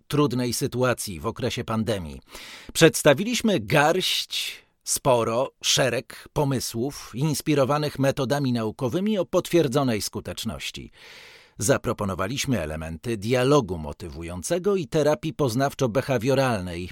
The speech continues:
polegającej na pracy z myślami, emocjami i zachowaniami, a także ćwiczenia z zakresu D B T i akt, głównie związane z uważnością i relaksacją. Pamiętasz, jak zachęcaliśmy cię do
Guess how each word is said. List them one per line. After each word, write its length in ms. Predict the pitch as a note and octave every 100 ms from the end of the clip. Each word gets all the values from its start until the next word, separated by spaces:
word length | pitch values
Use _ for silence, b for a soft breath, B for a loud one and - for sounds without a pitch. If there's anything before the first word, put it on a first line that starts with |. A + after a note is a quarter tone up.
| -
polegającej 880 | C3+ C3 B2+ B2 B2+ A#2 C3+ B2+ B2
na 320 | A#2 B2 B2 -
pracy 380 | C3+ A#2+ B2+
z 80 | A2
myślami, 720 | B2 - A#2+ B2+ C3+ C#3 C#3+ -
emocjami 800 | A2+ G2+ G2 B2+ B2 B2+ B2 A#2
i 40 |
zachowaniami, 800 | F#2+ A2 B2+ G#2+ G#2 G#2+ A#2 C#3+ - B B B B
a 120 | A#2+
także 300 | B2+ E3+ G3+
ćwiczenia 440 | G#3+ F#3+ F#3 F3+ D3+
z 60 |
zakresu 460 | A2 C#3+ D3+ C3+ C3
D 240 | G2+ C#3+
B 160 | A2+ A2
T 360 | - D#3 E3+ - -
i 120 | C#3+ -
akt, 720 | D3 B2+ - - - - - - -
głównie 540 | G3 E3+ F3 D3+ C3
związane 520 | A2 C#3+ C3 C3 A#2
z 60 | G2
uważnością 760 | G2 G2+ G2+ D3+ - - C3 -
i 140 | B2+ A#2+
relaksacją. 840 | F2+ D2 - C2+ - D#2 B1 G1+ _ B B B B B B B B B
Pamiętasz, 420 | A#2 F#3+ A3+ B3
jak 200 | A#3+ A2+
zachęcaliśmy 840 | D3 B2 C#3 B2 C#3+ C#3 - C#3+
cię 180 | - C3+
do 220 | G2+ B2+